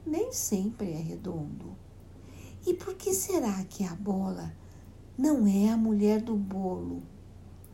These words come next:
E bule? E belo? E bala? Eu acho que essas coisas deviam ter nome mais apropriado.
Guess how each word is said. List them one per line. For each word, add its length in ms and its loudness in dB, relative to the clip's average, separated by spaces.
E 160 6
bule? 600 4
E 180 8
belo? 580 2
E 120 10
bala? 600 6
Eu 320 -2
acho 800 -4
que 160 -4
essas 480 -6
coisas 800 -2
deviam 580 2
ter 320 2
nome 560 4
mais 480 0
apropriado. 1120 -2